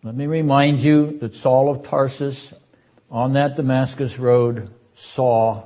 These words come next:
all of those glorious riches. He saw the light of that new creation.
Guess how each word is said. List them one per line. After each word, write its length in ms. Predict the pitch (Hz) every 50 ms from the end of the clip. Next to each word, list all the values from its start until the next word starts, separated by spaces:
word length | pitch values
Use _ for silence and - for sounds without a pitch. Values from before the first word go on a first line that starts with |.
| - _ _ _ _ _ _ _ -
all 720 | 131 131 127 123 127 123 127 135 127 - - _ _ _ -
of 180 | 117 110 104
those 560 | 104 113 113 113 113 113 113 110 104 - - - _ _ _ -
glorious 600 | 113 110 107 110 110 107 107 107 107 - - - _ _ -
riches. 380 | 104 107 104 - - 85 - _ _ _ _ _ _ _ _ _ _ _ _ _ _ _ _ _ _ _ _ _ _ _ _ _ _ _ _ _ _ _ _ _ _
He 160 | - 120 113
saw 720 | - - - 139 131 135 135 139 147 147 147 147 135 117 - -
the 100 | 123 131
light 560 | 131 120 117 120 120 123 127 135 131 - - - _ _ _ _ _ _ _ _ _ _ _
of 220 | - 120 120 113
that 380 | 113 117 117 117 120 - 127 120
new 180 | 110 113 113 110
creation. 720 | 113 - 117 113 110 110 110 107 107 - - 87 85